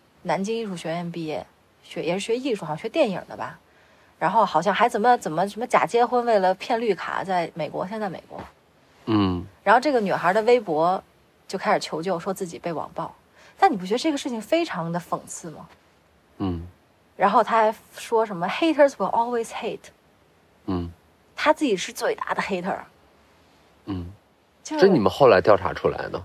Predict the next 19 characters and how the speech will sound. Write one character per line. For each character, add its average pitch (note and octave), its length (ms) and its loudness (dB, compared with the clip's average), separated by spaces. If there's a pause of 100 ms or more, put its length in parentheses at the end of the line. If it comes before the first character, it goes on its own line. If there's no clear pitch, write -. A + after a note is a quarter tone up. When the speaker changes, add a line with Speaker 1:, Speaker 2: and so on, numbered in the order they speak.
Speaker 1:
不 A3 140 -6
是 G#4+ 100 6
我 D#4 300 4
们， G3+ 320 6
Speaker 2:
嗯。 G2 220 4
Speaker 1:
是 E4 120 0
组 C4 260 0
里 C4+ 140 4
的 E3+ 120 4
那 A#3 160 2
些 G#3+ 400 6
Speaker 2:
其 - 180 4
他 B2 220 6
人， F2 180 6 (240)
组 G2+ 220 6
员。 F2+ 240 8
Speaker 1:
组， - 260 -4
组 G3+ 80 4
员。 A3+ 380 8